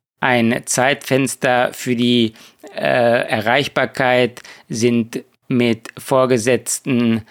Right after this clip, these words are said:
äh, Kolleginnen und Kollegen zu vereinbaren. Die Bildschirmarbeit, äh, sollte durch Tätigkeitswechsel unterbrochen werden, denn, äh, die Abwechslung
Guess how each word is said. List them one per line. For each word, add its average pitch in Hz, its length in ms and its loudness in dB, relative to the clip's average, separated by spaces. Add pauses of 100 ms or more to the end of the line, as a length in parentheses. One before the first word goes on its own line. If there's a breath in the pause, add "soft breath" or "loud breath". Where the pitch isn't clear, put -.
(260 loud breath)
äh, - 100 -2
Kolleginnen 120 800 2
und 117 220 -2
Kollegen 110 600 2
zu - 140 -8
vereinbaren. 143 1160 0 (760)
Die 120 80 0
Bildschirmarbeit, 117 1300 2 (300 loud breath)
äh, 131 140 -2
sollte 113 460 0
durch 107 320 0
Tätigkeitswechsel 107 1000 -2
unterbrochen 113 800 0
werden, 127 540 2 (340 loud breath)
denn, 117 320 2
äh, 127 160 -2
die 117 160 -2
Abwechslung 113 720 -2